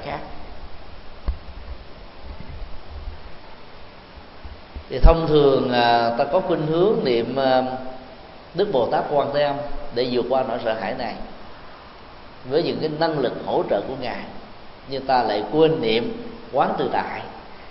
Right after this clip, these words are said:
để khơi dậy cái nguồn năng lượng sẵn có trong tự thân của mỗi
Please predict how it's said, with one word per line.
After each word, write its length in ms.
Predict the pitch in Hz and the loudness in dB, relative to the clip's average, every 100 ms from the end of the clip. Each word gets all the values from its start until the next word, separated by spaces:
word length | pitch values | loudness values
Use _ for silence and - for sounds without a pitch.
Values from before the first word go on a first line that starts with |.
| - - 98 | -18 -10 -4
để 100 | 120 - | 0 6
khơi 360 | 180 190 190 190 | 8 10 10 8
dậy 180 | - 180 | 4 2
cái 100 | 156 | 0
nguồn 300 | 131 107 135 | -2 -2 0
năng 260 | 165 160 | 0 2
lượng 260 | 135 107 110 113 | 2 2 0 0
sẵn 120 | 117 127 | 0 0
có 220 | 147 185 190 | 0 -2 -2
trong 160 | 139 123 | -2 -2
tự 180 | 110 110 | -4 -6
thân 120 | 123 123 | -8 -8
của 60 | |
mỗi 160 | 123 | -6